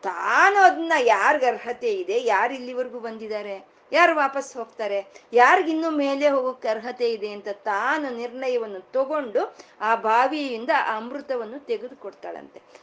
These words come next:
ಹಾಕ್ಕೊಡೋ ಅಂತ ತಾಯಿನೇ ಕುರುಕುಲ್ಲಾ ದೇವಿ ಅಂತ ಹೇಳೋದು. ಅವಳಲ್ಲಿ ಕೂತಿರ್ತಾಳೆ, ಹೇಗಿರ್ತಾಳೆ ಅಂದ್ರೆ ಒಂದ್ ಬಕೆಟ್ ಕೈಯಲ್ಲಿ ಹಿಡ್ಕೊಂಡು ಕೂತಿರ್ತಾಳಂತೆ. ಯಾರು ಬರ್ತಾರೆ, ಯಾವ ಭಕ್ತ ಬರ್ತಾನೆ, ಯಾವ ಅರ್ಹತೆ ಇರುವಂತ ಭಕ್ತ ಬರ್ತಾನೆ,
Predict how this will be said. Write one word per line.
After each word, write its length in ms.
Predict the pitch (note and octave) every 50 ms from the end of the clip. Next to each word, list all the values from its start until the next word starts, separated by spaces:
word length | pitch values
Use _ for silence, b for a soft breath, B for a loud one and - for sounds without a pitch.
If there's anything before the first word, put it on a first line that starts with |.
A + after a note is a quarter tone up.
| B -
ಹಾಕ್ಕೊಡೋ 520 | G#3 A3 B3+ D4+ D4 - - B3 B3 A#3+ B3
ಅಂತ 260 | B3 A3+ G#3+ G#3 A3 G3+
ತಾಯಿನೇ 460 | G3+ - G3+ F#3+ F#3+ F#3+ F#3+ A#3+ D4
ಕುರುಕುಲ್ಲಾ 760 | D4 - - - B3 A#3+ - A#3+ A#3+ A3 G#3+ G#3 G3+ G#3 G#3 G#3
ದೇವಿ 520 | G3 F#3 F#3 F3+ F3+ F3 F#3 F3+ F3 F3
ಅಂತ 200 | E3 - - -
ಹೇಳೋದು. 280 | G#3+ F#3+ E3+ E3+ E3+ E3
ಅವಳಲ್ಲಿ 360 | E3 - E3+ E3 E3+ - _
ಕೂತಿರ್ತಾಳೆ, 560 | - B3+ - - C#4 C#4 _ - - - - _ b b b b b b b
ಹೇಗಿರ್ತಾಳೆ 600 | A3+ A#3 B3 B3+ B3 B3 A#3+ - - B3+ A#3+ A#3
ಅಂದ್ರೆ 200 | A3 A3 A3+ A#3+
ಒಂದ್ 180 | A#3 G#3+ G3+ F#3
ಬಕೆಟ್ 400 | G#3+ G#3 - - B3+ A#3+ - -
ಕೈಯಲ್ಲಿ 320 | A3+ A3 A3 A3+ A3+ G#3+
ಹಿಡ್ಕೊಂಡು 340 | G#3 G#3+ G#3+ - B3 B3 A#3+
ಕೂತಿರ್ತಾಳಂತೆ. 840 | A#3 - A3 A3+ - A3+ - - - G#3 G3+ F#3+ F#3 F#3 - F3+ F3+
ಯಾರು 300 | - D3+ F#3 A#3 A#3+ G#3+
ಬರ್ತಾರೆ, 720 | F#3+ G3+ G3 - _ - F#3+ F3+ F#3 G3 G3 G3 F3 - - b b b b -
ಯಾವ 220 | F#3+ F#3+ A#3+ B3+
ಭಕ್ತ 300 | A3+ A3+ - - - - C4+ C4
ಬರ್ತಾನೆ, 440 | A#3 G#3 - - G#3 G3 G3 G3 G3
ಯಾವ 220 | G3 G3 G3 G3+
ಅರ್ಹತೆ 560 | G3 F#3+ G3 F#3 F#3+ G#3 A#3+ A#3+ B3 C#4 C4+
ಇರುವಂತ 340 | C4 B3 A#3+ A#3 A3+ G#3+ G#3+
ಭಕ್ತ 340 | G3 F#3 G3 - - - B3 B3 G#3+
ಬರ್ತಾನೆ, 420 | G#3+ G3 - - F#3+ F#3 F#3+